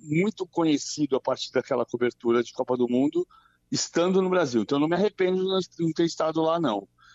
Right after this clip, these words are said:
Mas é claro, tem uma, uma pontinha de, de inveja que tem de quem esteve lá, porque, <laughs> assim, eu cobri noventa e quatro, noventa e oito, dois mil e seis, dois mil e dez, dois mil e quatorze, dois mil e dezoito eu não tava lá,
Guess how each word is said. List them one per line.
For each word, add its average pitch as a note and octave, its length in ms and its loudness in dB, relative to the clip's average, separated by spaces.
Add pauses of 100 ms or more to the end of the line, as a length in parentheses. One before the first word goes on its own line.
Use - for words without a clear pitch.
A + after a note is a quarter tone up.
(200)
Mas C#3 140 -2
é - 40 -2
claro, C#3+ 320 -2 (180)
tem D3+ 120 0
uma, - 160 -6 (420)
uma F#3+ 160 -2
pontinha E3 600 0
de, A#2 420 -6 (600)
de B2+ 160 -2
inveja B2+ 400 2
que A2+ 180 -10
tem A#2 200 -2 (240)
de G#2+ 120 -18
quem A#2+ 280 -2 (120)
esteve B2 480 0
lá, C3+ 300 0 (680)
porque, C#3 360 0
<laughs> D#3 220 4
assim, A#2+ 360 0 (340)
eu C#3+ 100 0
cobri C3+ 260 0
noventa D3 320 2
e - 20 0
quatro, E3 380 -2
noventa C3+ 280 0
e C#3+ 40 4
oito, D#3+ 360 2
dois B2 220 2
mil C#3 100 4
e C3 40 2
seis, E3+ 320 0
dois B2 180 2
mil C3 120 2
e - 20 2
dez, D3+ 260 0
dois C3 140 -4
mil - 80 -16
e - 40 -20
quatorze, - 420 -2
dois C#3+ 160 0
mil D3+ 120 -2
e D#3 60 0
dezoito E3 420 2
eu G#3+ 60 2
não B3 100 -2
tava - 260 -2
lá, E3 240 0